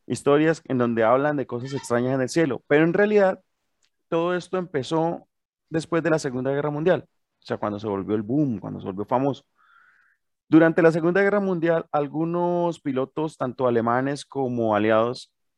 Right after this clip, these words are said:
vieron en el espacio unas bolas de luz que fueron llamadas los Foo Fighters, así como la banda de, de gru-,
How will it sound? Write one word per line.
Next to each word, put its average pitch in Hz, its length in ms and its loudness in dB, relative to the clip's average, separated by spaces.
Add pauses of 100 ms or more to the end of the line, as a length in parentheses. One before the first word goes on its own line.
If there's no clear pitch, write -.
(140)
vieron 143 600 2
en 131 240 -2
el 120 160 -2
espacio 131 580 -2
unas 143 300 -4
bolas 143 360 -2
de 131 100 -4
luz 117 440 -8 (380)
que 139 580 2
fueron 127 240 0
llamadas 113 300 0
los 120 120 -8
Foo 120 140 -10
Fighters, 123 420 0
así 113 160 -14
como 117 220 -8
la 101 80 -2
banda 101 1120 0
de, 87 500 -6 (380)
de 104 160 -2
gru-, 101 260 -2